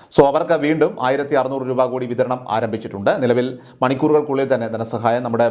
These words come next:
ബാങ്ക് അക്കൗണ്ടിലേക്ക് ക്രെഡിറ്റ് ആവുന്നതാണ്. അത് പലർക്കും ഒരുപക്ഷെ ഇപ്പോൾ എത്തിക്കാണും. ഇനി ലഭിക്കാനുള്ളവരും വിഷമിക്കേണ്ട ആവശ്യമില്ല. അവരുടെ ബാങ്ക് അക്കൗണ്ടിലേക്കും ബാക്കി ശേഷിക്കുന്ന ആയിരത്തി അറുന്നൂറ് രൂപ കൂടി ഒരു തടസ്സവും കൂടാതെ എത്തിച്ചേരുന്നതായിരിക്കും. ചിലപ്പോൾ ഫോണിലേക്ക് ഇതുമായി ബന്ധപ്പെട്ടുള്ള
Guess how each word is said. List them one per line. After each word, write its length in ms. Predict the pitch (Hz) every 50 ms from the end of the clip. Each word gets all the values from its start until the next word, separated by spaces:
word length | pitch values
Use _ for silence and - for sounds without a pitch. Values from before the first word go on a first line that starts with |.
| 110
ബാങ്ക് 260 | 117 117 123 127 127 135 - 123
അക്കൗണ്ടിലേക്ക് 520 | - - 120 117 117 117 113 113 113 190 220 - - - - -
ക്രെഡിറ്റ് 280 | - 127 127 - - -
ആവുന്നതാണ്. 400 | - 92 - 95 82 - - - - _ - - -
അത് 80 | 131 147 143 143
പലർക്കും 300 | 135 139 139 139 156 143 139
ഒരുപക്ഷെ 300 | 135 147 147 147 170 147 135
ഇപ്പോൾ 200 | 117 - 143 143 143 - 120
എത്തിക്കാണും. 440 | 113 147 151 - 92 85 87 - - _ _ _ - - -
ഇനി 80 | 147 151 147
ലഭിക്കാനുള്ളവരും 600 | 147 143 151 165 175 175 165 151 151 143 151 190 156
വിഷമിക്കേണ്ട 420 | 131 131 131 131 123 139 135 127 123 123
ആവശ്യമില്ല. 380 | 123 135 139 - 139 117 117 131 131
അവരുടെ 240 | 123 123 123 127 131 127 139 - - - - - - 131
ബാങ്ക് 240 | 135 147 156 151 139
അക്കൗണ്ടിലേക്കും 580 | 135 - 139 135 139 131 131 127 127 139 180 208 - - - - - - 131
ബാക്കി 240 | 135 143 - 165 - -
ശേഷിക്കുന്ന 420 | 147 - - 139 127 143 143 185 208 - 135
ആയിരത്തി 300 | 131 135 135 131 131 143 127
അറുന്നൂറ് 260 | 123 127 131 127 123 120
രൂപ 160 | 117 113 120 120 104
കൂടി 180 | 113 123 160 - - - - - - - 147
ഒരു 80 | 139 151
തടസ്സവും 320 | 147 135 139 - 170 165 156 135
കൂടാതെ 280 | 135 123 117 110 - - - 123
എത്തിച്ചേരുന്നതായിരിക്കും. 760 | 120 123 110 117 113 101 107 98 92 101 110 - - - - _ _ - -
ചിലപ്പോൾ 260 | 156 147 - 151 147 127 123
ഫോണിലേക്ക് 440 | 135 143 147 151 156 147 143 - 131 123
ഇതുമായി 200 | 131 131 131 127
ബന്ധപ്പെട്ടുള്ള 420 | 127 120 - - 123 120 123 123